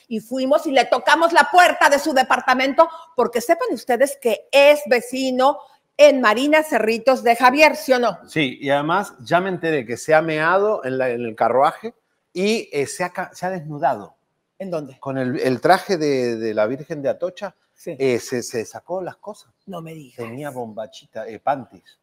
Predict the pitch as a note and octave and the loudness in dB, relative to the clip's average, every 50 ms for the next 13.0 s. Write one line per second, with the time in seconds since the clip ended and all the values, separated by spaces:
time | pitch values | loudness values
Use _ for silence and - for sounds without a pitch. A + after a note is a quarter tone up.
0 | _ - D#4+ D4+ A3+ A3 G#3 F#3+ F#3 F#3 F3+ F3 F3 G3 G3+ B2 C3 C#3 C#3+ D3 | _ -12 -8 -6 -4 -4 -4 -4 -6 -6 -6 -8 -8 -6 -6 -4 -2 -2 -2 0
1 | D#3+ F#3 G3+ G#3+ G#3 G3+ G#3 F#3+ E3 E3+ F#3 F3+ D#3+ E3 F3+ F3 D#3 E3 - - | 0 0 0 2 2 2 2 2 0 2 0 2 4 4 4 4 2 -4 -4 -2
2 | F3 F3+ G3+ G#3 G3+ F3 - F#3 F3 G3 B3 B3+ C#4+ D4+ D#4 - - C#4 D4+ D4+ | -2 0 2 2 2 2 2 0 0 2 4 4 4 4 2 2 0 0 0 0
3 | - A3 - G3+ G3 F#3 F3 - E3+ C3+ A#2+ B2+ D3 - - F3+ - - - D#4 | 0 -2 -4 -2 -4 -8 -6 -4 -4 -4 -4 -4 -8 -8 -6 -6 -6 2 4 4
4 | D#4+ E4+ E4 E4 D#4+ E4 D#4+ D#4+ D#4+ - - - - _ - E4+ F4+ F4 - - | 4 4 4 2 2 4 2 2 0 0 -10 -18 -16 _ 0 0 0 0 -2 -2
5 | G4 G#4 - A#4 A4+ G#4 F4+ F4 - D4+ C#4 C4+ B3+ C#4 - E4 E4 - - E4 | -2 -2 0 -2 0 0 0 4 4 4 4 4 2 2 0 -4 -2 0 2 6
6 | E4 D4+ D#4 D#4+ E4 E4 - C#4+ C#4 C#4 C4 C4 B3 A3+ - - F4+ E4+ D#4 E4 | 6 8 6 6 4 4 2 2 2 2 0 -2 -2 -2 -2 -4 -4 -2 0 -2
7 | E4 - - B3+ - C4+ B3 - D#4+ E4 F#4+ G#4+ G#4+ - - F#3+ E4+ F#4 F4+ F4 | -2 0 0 0 0 0 2 6 8 10 10 10 8 8 6 8 8 8 8 8
8 | D4+ - C#4 D#4+ E4+ E4+ D4+ D4 C#4 C#4 D4 D4+ D4+ C#4+ - - B3+ A#3 G#3 C3+ | 6 6 4 4 8 8 10 8 8 6 4 0 -2 -2 -4 -4 -4 2 4 8
9 | C#3+ D3+ D3+ D#3+ D#3 C#3 C#3 D3+ D#3+ D3+ - E3 D3+ D3+ D#3+ E3 F3 F3 F3 F#3 | 8 10 10 10 10 8 6 4 2 6 6 6 6 6 4 4 4 4 8 8
10 | F3+ F#3 F#3 F#3+ F#3+ F#3+ F3+ D#3+ E3 E3+ F3+ F#3 F#3 C#3+ D3+ C3+ - D3 C3 - | 10 10 10 8 6 6 2 0 0 0 0 0 -2 -4 -6 -4 -4 -4 -2 -2
11 | C3+ C3 C3 - - E3 D#3+ E3 - E3 E3+ E3 E3 E3 B2+ - C#3+ C3+ B2+ - | -2 -2 -2 -2 -2 -2 -2 0 0 0 0 0 0 -6 -4 -2 -2 -2 -2 -2
12 | C3+ C3 C#3+ D3 B2+ - B2+ A2+ - - C3+ C3 - C3+ B2 B2 B2 C3 C3+ C3+ | -2 -2 -2 -4 -4 -4 -4 -4 -4 -6 -10 -4 -4 -2 -2 -2 -4 -6 -8 -10